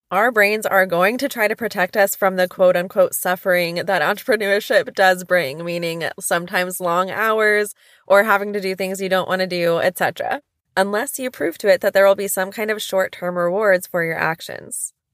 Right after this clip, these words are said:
For example, I literally put cookies in the oven before I came out here. <laughs> They're gonna be done in perfect timing by the time I go in. It's basically like giving my brain a little pat on the back for getting my ass out of bed and coming to do this,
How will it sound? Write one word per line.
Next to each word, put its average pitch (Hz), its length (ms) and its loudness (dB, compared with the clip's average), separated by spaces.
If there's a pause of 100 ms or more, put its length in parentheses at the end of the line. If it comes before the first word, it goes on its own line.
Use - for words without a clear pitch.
For 196 100 4
example, 240 400 0
I 226 240 2
literally 220 400 2
put 233 220 -2
cookies 208 320 -4
in 202 80 -4
the 185 120 2
oven 190 280 2
before 190 260 2
I 175 120 2
came 185 200 -8
out 165 180 -6
here. - 260 0 (120)
<laughs> - 140 -20
They're 208 180 2
gonna 220 160 -2
be 240 80 -4
done 196 260 2
in 202 280 -4
perfect 202 340 0
timing 180 320 -2
by 175 100 0
the 180 100 2
time 170 200 -2
I 170 60 0
go 208 160 0
in. 196 380 -2 (380)
It's 226 160 -6
basically 240 460 -2
like 233 180 0
giving 202 300 -2
my 214 100 2
brain 185 340 2
a 180 120 0
little 185 240 4
pat 185 280 0
on 220 120 0
the 233 80 -2
back 190 300 2
for 190 140 2
getting 175 240 2
my 180 120 0
ass 180 320 -2
out 180 160 -2
of 185 100 0
bed 170 240 -2
and 165 160 -4
coming 165 320 -6
to - 80 -12
do 165 180 -10
this, - 520 -8